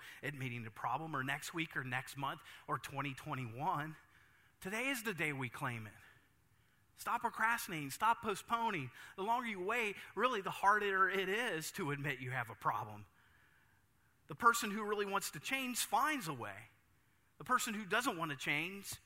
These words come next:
change always finds an excuse. And sometimes those excuses cause blame of others as to why we have a problem. My spouse, my bo-, the boss, the devil, the go-,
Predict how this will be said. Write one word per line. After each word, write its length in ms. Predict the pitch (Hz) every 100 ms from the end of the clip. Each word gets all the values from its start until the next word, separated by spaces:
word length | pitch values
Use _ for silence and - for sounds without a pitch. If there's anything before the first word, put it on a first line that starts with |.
| -
change 460 | 175 156 185 190 - - -
always 320 | 170 185 180
finds 420 | - 151 165 170
an 140 | 208
excuse. 880 | 208 - - - 269 151 101 - - - _ - - - -
And 100 | 151
sometimes 380 | 240 220 208 175
those 180 | 180
excuses 600 | 170 - - 220 247 175
cause 320 | - 165 165 143
blame 400 | 143 143 175 190
of 100 | 190
others 420 | 220 208 127 - - -
as 160 | 156
to 80 | -
why 240 | 175 220 285
we 100 | 175
have 160 | 143 127
a 60 |
problem. 360 | - 135 113 98 - -
My 120 | 120
spouse, 500 | 123 - 175 208 - - -
my 100 | 123
bo-, 260 | 135 165 131
the 60 |
boss, 380 | 131 147 165 180
the 140 | - 117
devil, 340 | 160 185 190
the 100 | 147
go-, 240 | 127 151